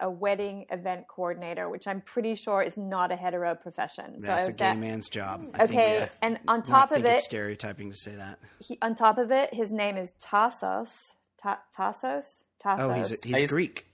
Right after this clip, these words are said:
Speaker 1: Tassos,
Speaker 3: Yeah, Greek.
Speaker 1: and he has an earring as well.
Speaker 2: Oh, I think
Speaker 1: So
Speaker 2: he has two earrings. Is, if
Speaker 1: Oh,
Speaker 2: that's the guy, he
Speaker 1: maybe,
Speaker 2: kinda
Speaker 1: yeah,
Speaker 2: has those
Speaker 1: he, maybe he has
Speaker 2: pluggy type
Speaker 1: earrings.
Speaker 2: earrings.
Speaker 1: Yeah.
Speaker 2: He has two earrings.
Speaker 1: Yeah.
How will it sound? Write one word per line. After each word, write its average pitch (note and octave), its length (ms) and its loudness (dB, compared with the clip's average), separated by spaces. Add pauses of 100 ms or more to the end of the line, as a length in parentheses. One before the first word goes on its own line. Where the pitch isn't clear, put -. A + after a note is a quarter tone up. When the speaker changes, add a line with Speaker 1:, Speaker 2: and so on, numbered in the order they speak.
(320)
Speaker 1:
Tassos, C4+ 300 6
Speaker 3:
Yeah, B3 280 8
Greek. A#3 380 -4
Speaker 1:
and A#3 140 2
he A#3 80 2
has A3+ 180 2
an A3 180 -6
earring F3+ 360 -6
as E3+ 100 -10
well. E3+ 380 -6 (640)
Speaker 2:
Oh, A2+ 180 -4
I A#2+ 80 -2
think F#3+ 220 0
Speaker 1:
So - 20 4
Speaker 2:
he A3+ 60 6
has D3 120 4
two G3+ 220 4
earrings. C#3 320 4 (340)
Is, C3 240 -6
if E3+ 80 2
Speaker 1:
Oh, B3 120 8
Speaker 2:
that's F#3 180 6
the F3+ 80 -2
guy, E3 140 2
he A#3 80 0
Speaker 1:
maybe, C4 160 6
Speaker 2:
kinda F#3 180 2
Speaker 1:
yeah, A#3+ 140 10
Speaker 2:
has A3+ 180 6
those B3+ 80 -4
Speaker 1:
he, - 40 -8 (140)
maybe B3+ 200 2
he E3 100 8
has F3 120 4
Speaker 2:
pluggy F3 60 -4
type G#3 200 2
Speaker 1:
earrings. D#3+ 100 0
Speaker 2:
earrings. G3 400 -4 (160)
Speaker 1:
Yeah. G3+ 220 0
Speaker 2:
He E3+ 60 2
has D3+ 120 0
two E3 240 2
earrings. B2 500 -2
Speaker 1:
Yeah. - 180 -2